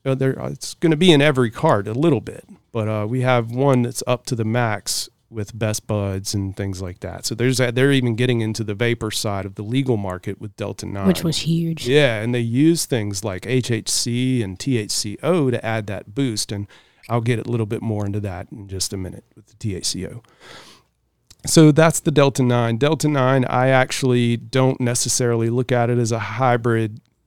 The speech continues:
Speaker 1: sativa type situation because it's gonna be terpene based. It's gonna be, you're getting such a small amount of it, uh, that it's not gonna be something to push you rather in the indica or sativa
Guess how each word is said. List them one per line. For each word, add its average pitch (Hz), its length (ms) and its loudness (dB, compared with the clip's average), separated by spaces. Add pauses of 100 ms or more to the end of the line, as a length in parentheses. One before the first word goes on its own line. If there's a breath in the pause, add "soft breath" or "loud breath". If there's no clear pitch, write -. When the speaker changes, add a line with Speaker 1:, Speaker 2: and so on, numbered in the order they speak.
(100)
Speaker 1:
sativa 123 640 2
type 117 340 -2
situation 120 580 2
because 117 280 2
it's 113 140 -4
gonna 107 180 0
be 110 80 0
terpene 107 580 0
based. 107 460 0
It's - 140 -10
gonna 113 180 0
be, 107 560 -2
you're - 280 -2
getting 143 360 6
such 139 320 4
a 131 40 2
small 120 420 4
amount 113 340 -2
of 123 160 2
it, 131 180 6 (460 loud breath)
uh, 107 460 2
that 110 260 -2
it's 117 240 -4
not 113 320 -2
gonna 110 240 0
be 107 160 -4
something 101 480 -4
to 98 400 -4 (100)
push - 280 0
you 101 140 -4
rather 95 360 -4 (100)
in 104 140 -2
the 101 160 -6
indica 110 400 -2
or 98 80 -8
sativa 98 640 -8